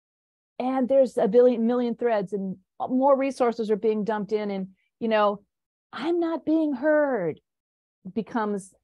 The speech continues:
a really challenging dynamic in that flow between information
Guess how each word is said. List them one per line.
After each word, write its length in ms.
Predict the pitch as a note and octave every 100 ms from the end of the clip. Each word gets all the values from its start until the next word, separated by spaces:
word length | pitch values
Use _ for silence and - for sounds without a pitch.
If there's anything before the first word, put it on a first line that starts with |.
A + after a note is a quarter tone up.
| _ _ _ _ _ _ -
a 180 | G#3+ G#3
really 800 | F#3+ A3 A#3 A#3 A3 G#3 G3 F#3 - _ _ _
challenging 640 | - A#3+ B3+ B3+ A#3 A3+ G#3
dynamic 720 | G3+ G3 F#3+ F#3+ F#3+ F3 - _ _ _ _
in 200 | A3 A#3
that 240 | A3+ G#3+ -
flow 380 | - A3+ A3 G#3+
between 500 | G3 - G#3+ F#3+ -
information 1000 | G3+ G3+ G3+ G3+ G3+ - G#3 G3+ G3